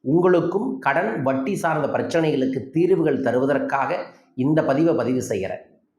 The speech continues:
இதைய முழுமையா பார்த்து, முழு நம்பிக்கையோடு இந்த பரிகாரத்தை வரும் திங்கட்கிழமை ஆகஸ்ட் இருபத்தி ஐந்தாம் தேதி செய்தீர்கள் என்றால், நிச்சயமாக உங்க கடன்ல இருக்கக்கூடிய ஏதோ ஒரு பிரச்சனை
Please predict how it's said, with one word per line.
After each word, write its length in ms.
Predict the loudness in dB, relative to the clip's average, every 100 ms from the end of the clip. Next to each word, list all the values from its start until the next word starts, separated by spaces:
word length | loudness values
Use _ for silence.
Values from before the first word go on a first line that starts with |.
| _ _ _ -2
இதைய 280 | 2 4
முழுமையா 560 | 4 4 4 4 2 0
பார்த்து, 480 | -2 -2 -4 -4 -4
முழு 280 | -2 2 4
நம்பிக்கையோடு 800 | 4 2 2 0 0 0 2 0
இந்த 180 | 0 0
பரிகாரத்தை 680 | 0 2 2 2 0 -2 -4 -6 -12 _ -2
வரும் 280 | 0 2
திங்கட்கிழமை 760 | 0 0 -2 -4 -2 -2 -2 -6
ஆகஸ்ட் 520 | 0 0 2 0 -2
இருபத்தி 480 | -2 0 0 -2 -4
ஐந்தாம் 500 | -2 0 2 2 2
தேதி 340 | -2 -2 -4 -4
செய்தீர்கள் 520 | -2 0 2 2 2
என்றால், 480 | 0 0 -2 -2 -8 -16 -20 _ -6
நிச்சயமாக 840 | -4 0 2 4 4 2 -2 -4
உங்க 180 | -4 -4
கடன்ல 580 | -4 -2 0 2 2 0 -2 -2
இருக்கக்கூடிய 480 | -2 -2 -2 -2
ஏதோ 420 | -2 -2 0 2 4
ஒரு 300 | 4 4 0
பிரச்சனை 440 | -4 -2 -2 -2